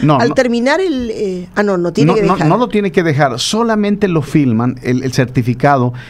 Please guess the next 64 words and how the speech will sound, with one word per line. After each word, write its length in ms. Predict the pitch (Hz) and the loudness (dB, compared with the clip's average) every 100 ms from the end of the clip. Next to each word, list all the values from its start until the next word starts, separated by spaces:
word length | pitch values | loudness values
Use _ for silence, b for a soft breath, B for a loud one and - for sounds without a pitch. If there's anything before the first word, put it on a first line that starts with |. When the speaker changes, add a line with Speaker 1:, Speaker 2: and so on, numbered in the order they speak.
| B - | B -2
Speaker 1:
para 220 | 135 143 | 0 0
dar 200 | 175 196 | -2 -2
testimonio 720 | 220 208 147 143 156 190 175 | -2 0 0 0 0 0 -2
de 140 | 139 | -2
que 120 | 120 127 | -2 -2
la 120 | 117 | -2
enfermedad 640 | 113 110 120 113 127 160 | -4 -2 0 0 0 0
existe. 560 | 160 - 131 117 - - - B B B B | -4 -2 -2 -2 -6 -10 -14 B B B B
Hay 160 | 120 185 | 0 2
mucha 280 | 214 214 | 2 0
gente 260 | 156 190 214 | 2 0 0
Speaker 2:
Y 20 | |
Speaker 1:
que 160 | 151 165 | 0 0
dice, 280 | 185 - 160 | 0 0 -2
"Lo 220 | - 156 | -2 -2
que, 100 | 190 | 0
Speaker 2:
el 100 | 247 | 0
Speaker 1:
lo 100 | 277 | 0
que 80 | 294 | 0
pasa 320 | 254 220 - | 2 2 2
no 120 | - | 2
es 0 | |
Speaker 2:
resultado 0 | |
de 80 | 180 | 2
Speaker 1:
real". 180 | 175 131 | 2 0
Speaker 2:
después, 400 | 113 311 370 - | 0 -2 -4 -6
y 60 | 240 | -4
el 60 | 233 | -2
resultado 480 | 233 226 180 180 | -4 -4 0 2
Speaker 1:
Y, 40 | 202 | 2
Speaker 2:
de 60 | |
Speaker 1:
y, 20 | 180 | 2
y 140 | 175 | 2
el, 60 | 165 | 2
Speaker 2:
después. 160 | - 170 | 2 0
Speaker 1:
y 100 | 156 | 2
el 80 | |
resultado 560 | 143 127 143 135 156 214 | 0 0 0 0 0 0
de 60 | 214 | 0
después, 580 | 214 - 180 196 226 B B B - | -2 -2 -2 -2 -4 B B B 0
bueno, 200 | 160 180 | 2 2
Speaker 2:
Ah, 40 | 185 | 0
Speaker 1:
obviamente 400 | 202 196 196 269 | 0 0 0 0
Speaker 2:
¿cómo 120 | 294 | 0
se 140 | 311 | -2
contacta 720 | - 226 196 - 175 - 156 | -2 -2 -2 -4 -6 -6 -8
con, 320 | 156 156 160 190 | -6 -6 -8 -10
con? 220 | - 151 | -8 -6
Speaker 1:
Eh, 480 | 123 113 139 - - 131 | -6 -6 -6 -6 -6 -2
por, 220 | 147 139 104 | -2 -2 -2
a, 160 | 131 | -2
el 240 | 131 143 139 | 2 2 2
equipo 560 | 135 196 226 185 143 | 0 0 0 -2 -2
del 140 | 131 127 | 0 -2
profeta 380 | 139 156 180 165 | -2 -2 -4 -4
T 140 | 202 | -2
B 160 | 196 180 | -2 -2
Joshua 320 | 170 185 160 | -2 -2 -4
se 240 | - 156 | -2 -2
queda 280 | - 214 202 | 0 0 0
después 340 | 147 - 170 | -4 -4 -4
de 80 | 180 | -2
la 120 | 175 | -4
cruzada 540 | 175 185 - 156 135 | -4 -4 -2 0 -2